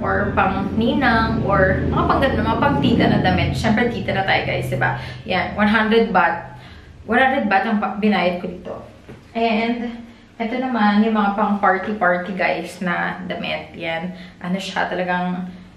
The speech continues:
body fitting siya na top. Yan, orange. Pagka-orange siya and may pagka-sparkly siya. Parang,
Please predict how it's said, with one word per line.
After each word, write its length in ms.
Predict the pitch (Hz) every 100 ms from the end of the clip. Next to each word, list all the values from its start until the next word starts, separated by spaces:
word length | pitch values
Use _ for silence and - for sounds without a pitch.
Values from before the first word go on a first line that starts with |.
| - - 180
body 560 | 185 185 180 185 190
fitting 580 | - - 202 - 196 190 196
siya 240 | 208 185
na 80 | 180 -
top. 460 | 170 - - - - - - - - - - - -
Yan, 240 | 160 - - -
orange. 640 | 185 - - - - - - - 220
Pagka-orange 800 | 233 - - 185 180 175 180 -
siya 160 | 180 185
and 160 | 185
may 160 | 180 180
pagka-sparkly 1120 | 170 175 - 180 - 170 - - - 185 185 - - -
siya. 400 | - 190 175 180 - - - - - - - - - - - - - - - - - - - - -
Parang, 500 | 247 302 269 214 214